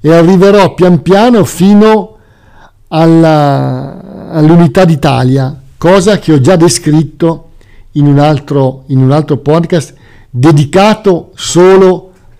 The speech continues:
a quella, a quel periodo, no? Che si chiama Risorgimento. Mm? Poi,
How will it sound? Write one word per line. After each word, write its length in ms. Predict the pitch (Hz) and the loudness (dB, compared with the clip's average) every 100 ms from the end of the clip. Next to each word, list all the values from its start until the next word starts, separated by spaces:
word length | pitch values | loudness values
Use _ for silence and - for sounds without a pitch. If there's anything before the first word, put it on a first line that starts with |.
| - | -12
a 60 | |
quella, 760 | 135 156 156 156 151 135 - - | -6 0 2 2 2 -2 -8 -12
a 100 | 139 | -8
quel 220 | 151 147 | -2 -2
periodo, 540 | - 143 127 117 110 113 | 0 0 0 -2 -2 -4
no? 340 | 135 160 135 - - - - _ _ _ - - | -4 -4 -10 -20 -20 -20 -20 _ _ _ -20 -6
Che 200 | 151 143 | -2 -2
si 180 | - | -2
chiama 340 | 127 175 175 165 | -2 0 2 2
Risorgimento. 1200 | 160 - 170 143 131 135 113 104 107 123 120 139 - - | 2 0 0 0 0 0 0 -6 -12 -14 -14 -16 -20 -14
Mm? 100 | 131 185 - _ - _ _ _ - - | -12 -12 -14 _ -20 _ _ _ -20 -2
Poi, 680 | 214 233 254 269 262 - | 2 4 4 2 0 -8